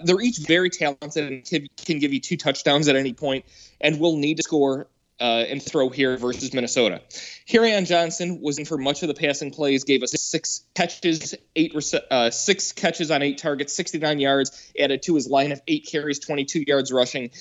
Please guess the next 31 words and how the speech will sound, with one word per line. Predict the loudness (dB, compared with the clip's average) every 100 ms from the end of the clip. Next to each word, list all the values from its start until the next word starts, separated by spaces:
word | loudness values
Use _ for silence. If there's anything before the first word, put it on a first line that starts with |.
| -6
He's | 2
a | 2
high-end | 2 2 2 2 2
running | 0 2
back | 0 0
two | -2 0 2
right | 2 2
now, | 2 2 2
and | -4 -4
like | -2 -2
I've | -4
said | -2 -4
before, | -4 0 0 0 -8 _
the | -10
kid's | -2 0 2
very | 2 2
talented. | 2 2 2 0 -6 -6
He's, | -4 -4 -6
he's | -4 -2 2
gonna | 2 4
be | 4
golden | 6 6 4 0
as | -2 2
long | 2 2
as | -2
Theo | 0 2
Riddick | 2 -2
stays | -4 -4
off | -4 -6
the | -2
field. | 2 2